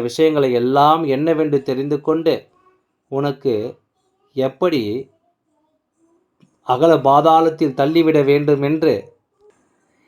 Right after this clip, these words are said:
எந்த நேரத்திலும் உன் வாழ்க்கையில் உனக்கு எதிராக நின்று கொண்டிருந்த ஒருவர்,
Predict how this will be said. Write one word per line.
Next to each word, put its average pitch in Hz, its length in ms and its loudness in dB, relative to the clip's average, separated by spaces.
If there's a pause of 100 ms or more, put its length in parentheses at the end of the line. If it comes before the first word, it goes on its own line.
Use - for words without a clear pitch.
(160)
எந்த 160 360 4
நேரத்திலும் 165 680 2
உன் 151 180 0
வாழ்க்கையில் 151 560 2
உனக்கு 139 320 -2
எதிராக 147 500 2
நின்று 147 320 -2
கொண்டிருந்த 135 520 0
ஒருவர், 120 420 -2